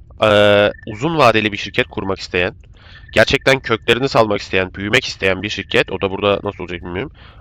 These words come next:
Alttan gelen adamı yetiştirmeyi önce bilmesi lazım. Çünkü bilir ki o senin, aha!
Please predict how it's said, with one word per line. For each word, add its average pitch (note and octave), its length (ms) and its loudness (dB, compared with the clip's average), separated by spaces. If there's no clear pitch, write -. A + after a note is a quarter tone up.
Alttan D#3 320 4
gelen C#3+ 200 6
adamı C#3+ 220 2
yetiştirmeyi C#3+ 540 0
önce G2 300 -2
bilmesi F2 320 -8
lazım. F2 260 -6
Çünkü C#3+ 240 -8
bilir D3+ 180 0
ki D#3+ 140 0
o C#3+ 60 4
senin, C3 300 -4
aha! C3+ 380 6